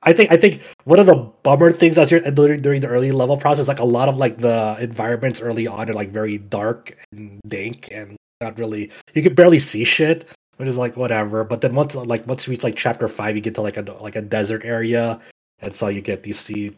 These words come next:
get to see things a lot. You see, like, scorpions, all sor-, all,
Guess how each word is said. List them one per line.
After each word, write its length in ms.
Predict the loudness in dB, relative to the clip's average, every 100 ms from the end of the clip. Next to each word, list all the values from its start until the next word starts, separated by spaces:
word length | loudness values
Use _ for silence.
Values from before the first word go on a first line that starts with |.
| -16
get 100 | -16
to 80 | -12
see 160 | -14
things 200 | -14 -18
a 40 | -14
lot. 380 | -8 -4 -4
You 60 | -6
see, 120 | -14 -18
like, 60 | -18
scorpions, 840 | -10 -6 -6 -8 -10 -12 -16 -20 _ _ _ _ _ _ -20
all 160 | -16
sor-, 300 | -14 -14 -14
all, 160 | -14